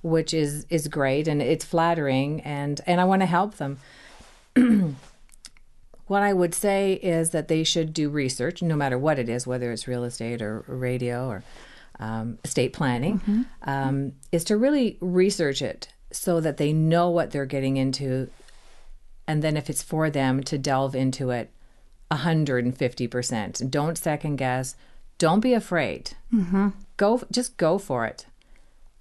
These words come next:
Speaker 1: But re-, enjoy what you do. Don't do something for the money. Like, do it because you love it, and, and you will be successful at it.
Speaker 2: So what kind of characteristics do you believe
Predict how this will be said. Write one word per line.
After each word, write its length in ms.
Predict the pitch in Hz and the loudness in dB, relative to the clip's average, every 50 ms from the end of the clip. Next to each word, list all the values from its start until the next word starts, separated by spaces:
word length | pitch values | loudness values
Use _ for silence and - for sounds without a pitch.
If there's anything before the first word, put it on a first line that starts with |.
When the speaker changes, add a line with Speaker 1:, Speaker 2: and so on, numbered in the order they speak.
| - - - - - - - - - - - | -20 -20 -20 -20 -20 -20 -20 -20 -16 -6 0
Speaker 1:
But 140 | 190 185 - 185 | 0 0 2 4
re-, 140 | 214 247 247 - | 2 2 4 4
enjoy 400 | 214 190 170 208 233 247 247 226 | 4 4 4 6 6 6 6 4
what 140 | 190 160 | 2 2
you 100 | 165 160 | 2 0
do. 240 | 156 156 160 120 113 | 2 2 0 0 0
Don't 320 | 151 180 202 214 214 180 - | 2 2 2 2 2 2 2
do 160 | 185 180 180 | 2 2 2
something 420 | 180 - 175 143 139 156 143 143 | 2 -2 -4 -6 -4 -4 -4 -4
for 160 | 135 - 139 | -4 -4 -4
the 80 | 127 131 | -2 0
money. 440 | 131 131 131 117 98 90 85 85 - - - - - - - | 2 2 2 0 -2 -4 -8 -10 -12 -20 -20 -20 -20 -14 -12
Like, 180 | 151 135 - 156 | -10 -10 -8 -4
do 160 | 170 160 160 | -2 -2 -2
it 80 | 147 156 | -2 -4
because 320 | 151 131 - 151 135 135 | -6 -4 -4 -6 -4 -4
you 80 | 131 123 | -4 -4
love 240 | 120 120 120 113 | -2 -2 -2 -2
it, 140 | 107 82 - - | -4 -8 -8 -6
and, 240 | 135 143 147 - - - | -4 -4 -4 -4 -6 -4
and 160 | 156 151 147 | -2 -2 -2
you 80 | 135 131 | -2 -2
will 140 | 131 120 113 | -2 -4 -4
be 120 | 123 123 | -4 -6
successful 680 | 127 - 120 - - 110 101 - - - - - - - | -6 -8 -12 -12 -10 -10 -10 -10 -10 -14 -14 -12 -12 -14
at 80 | 87 92 | -14 -14
it. 140 | 80 69 - - - - _ _ _ - - - - - | -14 -16 -16 -18 -20 -20 _ _ _ -20 -20 -14 -8 -2
Speaker 2:
So 160 | - 277 233 | -2 0 2
what 260 | - 311 339 339 - | 2 2 2 2 0
kind 360 | - - 277 277 269 254 247 | 0 4 6 6 6 6 6
of 340 | 247 233 220 - - - - | 4 2 0 -2 -10 -10 -4
characteristics 800 | - - 226 220 - - 233 220 233 220 - - 220 - - - | 2 2 2 2 2 2 4 4 4 2 0 -2 -4 -4 -2 0
do 100 | 233 226 | 2 2
you 60 | 208 | 2
believe 520 | 185 233 214 202 208 214 208 214 208 - | 4 2 2 2 2 2 0 0 -2 -4